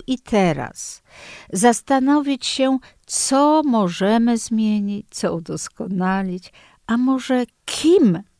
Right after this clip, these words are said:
na nowo, na każdy nowy dzień żyć.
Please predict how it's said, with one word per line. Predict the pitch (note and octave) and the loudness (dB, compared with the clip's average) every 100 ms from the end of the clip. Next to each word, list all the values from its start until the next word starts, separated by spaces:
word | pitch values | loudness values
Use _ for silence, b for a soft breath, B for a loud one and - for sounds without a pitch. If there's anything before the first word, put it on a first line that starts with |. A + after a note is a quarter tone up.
| _ _ _ _ | _ _ _ _
na | F#3+ G3+ | 0 2
nowo, | G3 G3 F3+ E3 C#3+ - _ _ F#3 | 2 2 0 -2 -8 -12 _ _ -4
na | F#3 | -4
każdy | - G#3+ G3 F3+ F3 E3+ - _ - - | -2 -2 0 -2 -4 -6 -8 _ -20 -6
nowy | F#3 F#3 E3+ | -2 0 -2
dzień | D3+ F3 E3 E3 | -2 -4 -2 -4
żyć. | D#3+ D#3+ - _ - | -6 -10 -12 _ -20